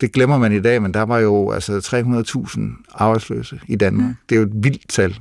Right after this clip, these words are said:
Speaker 1: i dag. Altså, det er fyldt alt, ikke? Øh, så at forstå det. Det andet, som jo også på en eller anden måde nærmest er forsvundet, det var, at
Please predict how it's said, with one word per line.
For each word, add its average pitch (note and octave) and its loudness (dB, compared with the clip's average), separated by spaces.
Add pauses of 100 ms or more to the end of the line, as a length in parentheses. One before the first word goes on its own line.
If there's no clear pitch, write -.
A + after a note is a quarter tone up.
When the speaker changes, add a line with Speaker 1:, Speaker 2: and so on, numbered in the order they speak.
Speaker 1:
i G#2+ 0
dag. F2+ 0 (220)
Altså, F#2+ 2 (720)
det A#2 2
er G#2+ 2
fyldt - -2
alt, - -2 (180)
ikke? D3 0 (560)
Øh, F2 -2 (260)
så A#2 0
at G2+ -2
forstå C#3 0
det. B2 0 (220)
Det A#2+ 4
andet, C#3 2
som G#2+ 2
jo F#2 2
også - -4 (320)
på G#2+ 2
en - 4
eller G#2+ 2
anden G#2+ 0
måde G#2+ 2
nærmest A2 0
er G2+ -2
forsvundet, G2+ 0
det G#2+ 0
var, A2 2
at A2 -2